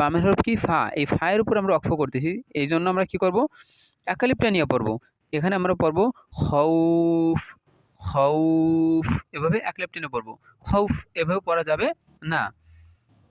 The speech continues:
দ্বিতীয় নম্বরটা দেখেন, বাইত, বা ইয়াতা, বাইত, এখানে আমরা পড়ব কি? বাইত, এভাবে একালিপ টেনে পড়ব। কারণ এখানে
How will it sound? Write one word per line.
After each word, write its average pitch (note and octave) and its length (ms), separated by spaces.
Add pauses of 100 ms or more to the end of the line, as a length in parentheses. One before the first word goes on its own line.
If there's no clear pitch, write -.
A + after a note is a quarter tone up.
(200)
দ্বিতীয় F#3 260
নম্বরটা G#3 340
দেখেন, D3 200 (460)
বাইত, E3+ 840 (340)
বা D3+ 140 (160)
ইয়াতা, E3 380 (440)
বাইত, E3+ 760 (180)
এখানে F#3+ 260
আমরা F#3+ 200
পড়ব F3 140 (100)
কি? B2+ 80 (120)
বাইত, E3 520 (120)
এভাবে E3+ 260
একালিপ G#3+ 240
টেনে F#3 200
পড়ব। A2 160 (480)
কারণ F#3 220 (200)
এখানে G3 220